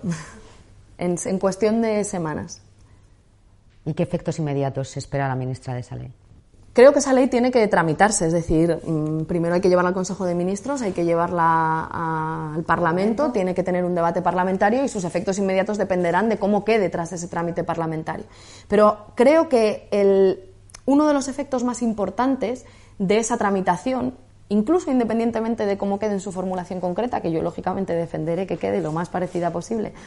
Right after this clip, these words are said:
Speaker 1: a la propuesta que hacemos, eh, creo que es el debate social que acarrea. Eh,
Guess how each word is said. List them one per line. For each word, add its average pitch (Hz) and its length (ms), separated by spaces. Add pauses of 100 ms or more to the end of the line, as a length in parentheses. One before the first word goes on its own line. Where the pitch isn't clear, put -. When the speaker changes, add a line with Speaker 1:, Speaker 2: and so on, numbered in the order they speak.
(220)
Speaker 1:
a 160 240
la 160 120
propuesta 165 460
que 190 100
hacemos, 247 440 (460)
eh, 190 400
creo 294 240
que 285 80
es 285 140
el 262 120
debate 247 320
social 254 400
que 247 80
acarrea. 175 440 (720)
Eh, 196 420